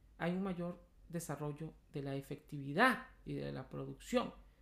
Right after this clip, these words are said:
de las empresas, de los estudios. Por ello es importante que apliquemos estas herramientas que les estamos por-, por-, proporcionando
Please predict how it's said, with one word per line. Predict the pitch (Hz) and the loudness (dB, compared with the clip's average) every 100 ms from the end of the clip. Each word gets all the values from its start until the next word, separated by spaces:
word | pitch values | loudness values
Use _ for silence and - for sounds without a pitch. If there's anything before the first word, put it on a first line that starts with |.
| - - | -20 -6
de | 143 | -4
las | 135 127 | -2 -4
empresas, | 120 180 190 160 143 | 0 2 4 2 -2
de | 131 | -6
los | 127 120 | -6 -8
estudios. | 117 - 143 113 120 - - - - - | -8 -4 -4 -4 -8 -16 -20 -20 -20 -12
Por | 123 120 | -6 -2
ello | 151 170 | 0 2
es | 175 | 0
importante | 180 135 123 - - 180 160 - - | 0 -2 -6 -6 2 2 2 -2 -10
que | - | -10
apliquemos | - 123 131 123 127 | -10 -10 -8 -6 -6
estas | 123 - 131 - - | -8 -10 -14 -14 -10
herramientas | 139 120 120 160 139 117 123 - | -8 -6 0 2 2 -2 -12 -10
que | 131 | -10
les | 127 127 | -8 -8
estamos | 123 127 123 127 | -8 -8 -6 -6
por-, | 139 - | -6 -6
por-, | 120 - - | -8 -10 -14
proporcionando | - 123 127 - 127 143 190 147 135 | -12 -8 -8 -8 -4 2 2 2 -6